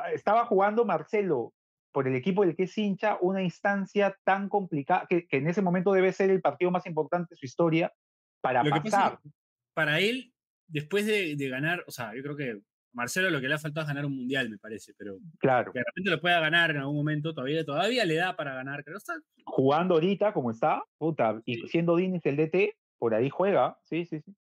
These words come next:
Speaker 2: Este, creo que hoy está frente al título más importante de su carrera, ¿no?
Speaker 1: Es el
Speaker 2: Porque es
Speaker 1: equipo
Speaker 2: como
Speaker 1: del
Speaker 2: tú
Speaker 1: que es
Speaker 2: dices,
Speaker 1: hincha.
Speaker 2: claro, es, es reivindicar al Marcelo de hace veinte
Speaker 1: Claro.
Speaker 2: años, ¿no? O sea,
Speaker 1: Sí,
Speaker 2: al,
Speaker 1: sí, sí.
Speaker 2: al que iba con su camiseta al estadio a,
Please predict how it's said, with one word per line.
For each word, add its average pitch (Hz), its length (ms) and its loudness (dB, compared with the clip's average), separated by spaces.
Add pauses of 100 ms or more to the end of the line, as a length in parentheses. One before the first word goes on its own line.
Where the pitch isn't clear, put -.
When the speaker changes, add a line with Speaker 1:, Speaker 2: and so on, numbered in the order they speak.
(420)
Speaker 2:
Este, 117 1120 -2 (120)
creo 240 320 2
que 196 140 0
hoy 240 440 0 (160)
está 156 320 -2
frente 190 340 -2
al 139 140 0
título 170 320 -2
más 160 200 -2
importante 156 460 -4
de 160 40 -4
su 151 120 -8
carrera, 117 420 -6
¿no? 98 180 -20 (540)
Speaker 1:
Es 151 80 4
el - 60 -2
Speaker 2:
Porque 185 120 4
es 143 60 2
Speaker 1:
equipo 156 140 0
Speaker 2:
como 165 100 2
Speaker 1:
del 135 80 2
Speaker 2:
tú 160 80 0
Speaker 1:
que 180 60 4
es 170 60 0
Speaker 2:
dices, 160 160 2
Speaker 1:
hincha. 95 240 -4 (520)
Speaker 2:
claro, 165 240 2
es, 165 180 -6 (100)
es 190 180 -4
reivindicar 180 720 0
al 214 140 0
Marcelo 196 480 -4
de 165 160 -2
hace 180 520 -6 (560)
veinte 110 320 4
Speaker 1:
Claro. 214 40 2
Speaker 2:
años, 156 320 -2
¿no? 156 240 -8
O 156 80 -12
sea, 131 200 -6
Speaker 1:
Sí, 127 60 0
Speaker 2:
al, 113 240 2
Speaker 1:
sí, 104 80 -2
sí. - 100 -20
Speaker 2:
al 98 140 -10
que 147 100 -2
iba 170 140 -2
con 170 100 -8
su 151 80 -8
camiseta 165 680 -4
al 131 80 -6
estadio 147 640 -4
a, 117 40 -6